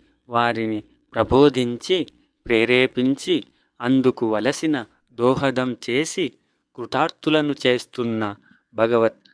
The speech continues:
తత్వమేదున్నదో దానిని దత్తాత్రేయుడన్నారు మన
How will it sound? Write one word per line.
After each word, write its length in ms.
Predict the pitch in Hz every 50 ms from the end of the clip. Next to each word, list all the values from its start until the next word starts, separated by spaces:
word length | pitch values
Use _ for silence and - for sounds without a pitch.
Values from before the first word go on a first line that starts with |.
| _ _ -
తత్వమేదున్నదో 1400 | - 123 - _ - 127 120 113 113 113 113 120 120 120 127 127 131 131 123 117 110 117 127 156 185 196 170 131 - _ _ _ _ _ _ -
దానిని 560 | - 101 101 117 151 175 196 202 190 156 117 - _ _ _ _ _ _
దత్తాత్రేయుడన్నారు 1600 | 107 107 104 - - 147 147 156 156 - - 139 135 131 131 123 123 123 113 113 107 110 107 104 98 101 117 139 170 165 131 113 - _ _ _ _ _ _
మన 280 | 117 117 113 110 104